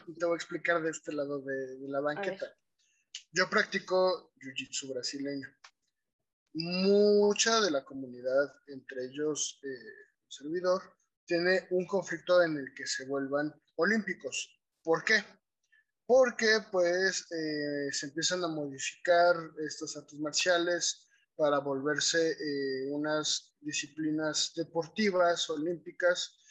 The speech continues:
Speaker 1: y quitan como esta parte marcial y ciertas técnicas. Por ejemplo, el judo, en el judo, eh,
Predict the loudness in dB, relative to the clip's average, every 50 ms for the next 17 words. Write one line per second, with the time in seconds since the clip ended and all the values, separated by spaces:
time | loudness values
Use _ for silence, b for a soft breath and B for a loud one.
0 | b b b -6 -4 -4 -4 -4 -6 -2 0 0 0 0 -2 -6 -8 -6 -6 -6
1 | -4 -4 -4 -4 -6 -4 -4 -4 -4 -2 -4 -4 -4 -4 -6 -6 -4 -2 0 2
2 | 2 2 2 2 -2 -6 -10 -6 -2 0 0 2 2 0 0 0 0 0 0 0
3 | 0 -2 -2 -4 -4 -4 -8 -8 -8 -6 -6 -6 -8 b b b b b b _
4 | 0 0 0 2 0 0 0 2 2 2 2 0 2 2 2 2 4 2 2 0
5 | 0 -4 -12 _ _ _ _ _ _ _ -8 -4 -4 -4 -4 -4 -4 -2 0 0
6 | 4 4 4 4 4 0 -4 -4 -4 -2 -2 -2 -4 -4